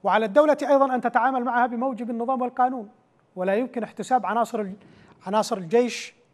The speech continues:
والمقاومة الذين يقعون في قبضة العصابات الانقلابية مجرد أسرى حرب، بل ضحايا لجريمة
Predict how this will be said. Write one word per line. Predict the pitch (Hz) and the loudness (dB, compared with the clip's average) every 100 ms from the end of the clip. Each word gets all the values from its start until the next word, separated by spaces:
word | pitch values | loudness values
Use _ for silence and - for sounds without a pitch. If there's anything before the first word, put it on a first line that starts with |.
| _ | _
والمقاومة | 180 175 180 233 226 226 208 | -6 -4 0 6 6 6 2
الذين | 196 202 214 | -2 -2 -2
يقعون | 196 190 220 | -2 -2 -4
في | 190 190 | -6 -6
قبضة | 214 208 196 | -4 -4 -4
العصابات | 185 185 208 202 220 | -6 -4 0 2 0
الانقلابية | 202 190 202 196 233 254 247 _ _ _ _ _ | -2 -6 -4 -2 0 0 -2 _ _ _ _ _
مجرد | 180 170 196 202 | -4 0 0 0
أسرى | 180 - 202 | -4 -2 -2
حرب، | - 226 180 - _ _ _ _ _ _ _ 175 | 2 2 2 -10 _ _ _ _ _ _ _ -6
بل | 185 | -4
ضحايا | 170 - 214 240 196 | -4 2 4 4 2
لجريمة | 175 180 220 247 254 | -4 -6 -4 -2 -2